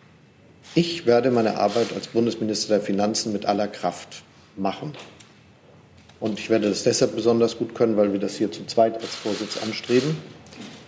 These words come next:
Und es muss eben in Situationen, in denen alle Herausforder-, in denen die S P D so herausgefordert ist,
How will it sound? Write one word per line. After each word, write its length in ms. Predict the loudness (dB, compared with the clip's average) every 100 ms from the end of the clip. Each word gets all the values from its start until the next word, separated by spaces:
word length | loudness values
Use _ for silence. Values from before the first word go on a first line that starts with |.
| -20 -16 -14 -10 -2
Und 220 | -2 -2 -8 -16 -20 -20 -20 -20 -20 -20 -8 -2
es 140 | 2
muss 320 | 4 2 0
eben 300 | 2 2 2
in 300 | 0 -2 -2 -2
Situationen, 600 | 2 2 2 2 4 2
in 120 | 0
denen 340 | 0 2 0 0
alle 240 | 2 2
Herausforder-, 760 | 2 2 0 0 0 2 2 -2 -2 -2
in 180 | 0 2
denen 200 | 2 2
die 100 | 0
S 140 | -2
P 120 | 0
D 140 | 2 4
so 180 | 4
herausgefordert 800 | 4 2 2 0 -4 0 2 2 -4 -6
ist, 360 | -8 -6 -6